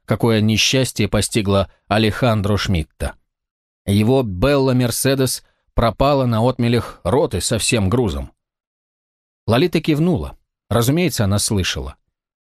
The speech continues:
Встречный ветер и коварное море месяц назад прибили парусник к побережью, занятому французами, и те, когда буря унялась, получили богатую добычу.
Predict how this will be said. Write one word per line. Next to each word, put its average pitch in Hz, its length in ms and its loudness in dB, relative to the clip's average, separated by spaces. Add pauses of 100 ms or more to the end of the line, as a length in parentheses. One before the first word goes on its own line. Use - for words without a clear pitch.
(100)
Встречный 143 600 0
ветер 139 380 0
и 107 160 -4
коварное 117 540 0
море 139 340 2
месяц 120 480 -2
назад 104 500 0 (240)
прибили 131 420 2
парусник 143 600 -2
к - 100 -20
побережью, 131 680 2 (160)
занятому 127 520 0
французами, 117 680 0 (220)
и 101 140 0
те, 175 220 0
когда 101 320 0
буря 120 280 2
унялась, 104 520 0 (280)
получили 117 460 0
богатую 117 640 0
добычу. 92 500 -4